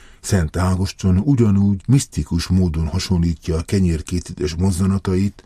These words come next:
az aratást, a cséplést, a rostálást, a megőrlést,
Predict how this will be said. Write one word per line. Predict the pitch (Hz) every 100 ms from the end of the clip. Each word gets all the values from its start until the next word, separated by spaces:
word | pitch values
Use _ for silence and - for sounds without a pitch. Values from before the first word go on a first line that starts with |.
| - -
az | 87
aratást, | 90 101 95 95 90 90 -
a | 69
cséplést, | - 101 95 - 92 87 -
a | -
rostálást, | 87 87 - 92 90 87 82
a | -
megőrlést, | 90 98 92 90 92 92 -